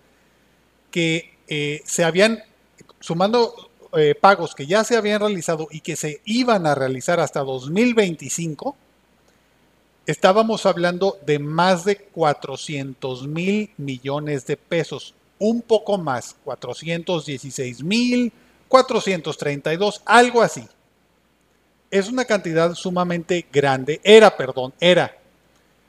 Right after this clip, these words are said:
porque, eh, para compararlo,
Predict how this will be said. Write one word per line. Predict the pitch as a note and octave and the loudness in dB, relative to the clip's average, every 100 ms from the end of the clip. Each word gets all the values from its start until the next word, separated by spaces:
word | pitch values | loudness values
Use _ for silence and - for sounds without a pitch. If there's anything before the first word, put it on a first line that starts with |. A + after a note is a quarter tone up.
| _ - | _ 2
porque, | F#3+ G#3+ G3+ - D3+ C#3+ _ _ _ _ _ _ _ | 6 6 4 -4 -6 -8 _ _ _ _ _ _ _
eh, | C#3+ C3+ | -4 -2
para | D#3 C#3+ C3+ | 0 -2 -2
compararlo, | D#3 D3 D#3+ E3 G#3 F#3 C#3+ D3 | -6 -2 4 6 6 6 -2 -10